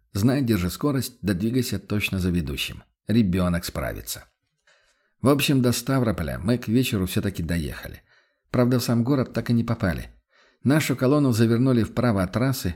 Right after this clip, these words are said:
на второстепенную дорогу километрах в десяти от окраин и разместили на ночёвку на территории, располагавшейся там мотострелковой дивизии.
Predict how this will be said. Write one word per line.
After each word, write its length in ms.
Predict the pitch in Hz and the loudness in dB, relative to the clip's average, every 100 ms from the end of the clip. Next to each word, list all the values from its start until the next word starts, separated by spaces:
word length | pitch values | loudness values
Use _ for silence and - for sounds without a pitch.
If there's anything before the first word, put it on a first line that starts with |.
| - | -4
на 100 | 104 | -4
второстепенную 680 | - 101 - 101 123 113 95 | -2 -4 -4 -2 0 0 0
дорогу 400 | 92 120 107 101 | 0 0 -2 -4
километрах 680 | 107 101 110 107 104 - | -2 0 0 0 -4 -4
в 60 | 92 | -2
десяти 400 | 107 - 98 104 | 0 0 -2 -2
от 140 | 87 | -2
окраин 540 | 85 - 120 123 104 - - _ - | -4 -2 0 2 0 -4 -20 _ -2
и 80 | 101 | 0
разместили 580 | 95 101 95 - 147 | 2 2 2 0 2
на 120 | 123 104 | 2 0
ночёвку 480 | 98 - 120 - | 0 0 -2 0
на 100 | 104 | -2
территории, 580 | 90 92 92 127 123 98 - | 0 0 0 0 0 -2 -4
располагавшейся 840 | 95 - 95 98 113 - 101 92 | -10 -6 -4 -2 -4 -4 -6 -6
там 220 | - 110 | -4 -2
мотострелковой 680 | 98 101 - 104 101 104 95 | -2 -4 -2 -2 -2 -2 0
дивизии. 500 | 90 87 67 58 - | 0 0 -2 -8 -14